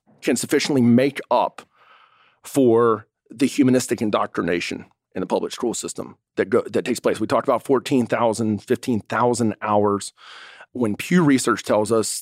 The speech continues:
that the average, maybe you guys are different. I, I believe you're different 'cause I know the Hayner family, and maybe our listeners are different. But Pew Research reveals that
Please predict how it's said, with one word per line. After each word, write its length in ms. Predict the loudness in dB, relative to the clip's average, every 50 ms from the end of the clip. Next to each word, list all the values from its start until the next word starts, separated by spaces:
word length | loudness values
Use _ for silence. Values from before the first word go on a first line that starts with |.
| -8
that 160 | -6 -6 -6 -6
the 160 | -8 -10 _ _ -4
average, 440 | -2 0 0 2 0 0 0 -2 -8 -6
maybe 180 | -4 -2 0 2
you 60 | 2
guys 200 | 2 2 0 0
are 40 | 0
different. 240 | -4 -4 -6 -4 -6
I, 140 | -6 -6 -6 -8 -12 _ -6
I 100 | -6 -6
believe 340 | -2 -2 -2 -2 -2 -4 -4
you're 80 | -4
different 280 | -2 -2 -2 -4 -6 -6
'cause 220 | -6 -6 -6 -6 -6
I 60 | -4
know 120 | -2 -2 0
the 80 | -2
Hayner 260 | -2 -4 -4 -6 -6
family, 320 | -6 -6 -6 -4 -4 -4 -4
and 80 | -2
maybe 220 | 0 2 2 4 4
our 100 | 4 4
listeners 380 | 2 2 2 0 -2 -4 -4
are 40 | -6
different. 280 | -8 -10 -10 -10 -12 -18 _ _ _ _ _ _ _ _ _ _ _ _ _ _ _ _ _ _ -2
But 260 | -2 -2 -2 -2 _ _ -14
Pew 200 | -4 0 2 4
Research 400 | 4 4 2 4 2 0 2 2
reveals 400 | 0 2 2 2 2 2 0 -2
that 160 | -4 -6 -6